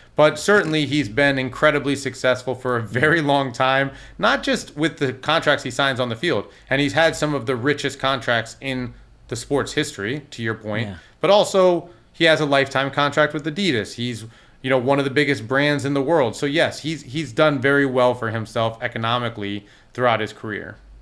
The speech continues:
Speaker 2: Yeah, after, um, I was so into the Messi run at the World Cup, you know, b-, I, besides betting on Argentina, rooting Messi, obviously, after the U S, uh, my wife had got me a Messi jersey. I nearly wore it for this interview, but I thought,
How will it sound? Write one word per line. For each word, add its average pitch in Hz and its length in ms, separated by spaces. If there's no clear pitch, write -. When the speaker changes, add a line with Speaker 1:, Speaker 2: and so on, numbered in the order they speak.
Speaker 2:
Yeah, 139 160
after, 147 680
um, 131 380
I 165 80
was 170 140
so 185 160
into 170 240
the 160 80
Messi 147 360
run 139 280
at 147 100
the 147 60
World 131 260
Cup, 135 260
you 190 120
know, 139 100
b-, 104 100
I, 156 140
besides 139 400
betting 143 300
on 131 100
Argentina, 127 540
rooting 131 360
Messi, 117 360
obviously, 101 340
after 247 260
the 117 100
U 113 140
S, 98 220
uh, 127 360
my 180 240
wife 160 280
had 139 220
got 165 280
me 143 220
a 127 100
Messi 127 380
jersey. 131 320
I 117 60
nearly 151 420
wore 135 260
it 113 80
for 135 80
this 110 160
interview, 117 320
but 117 140
I 113 80
thought, 123 320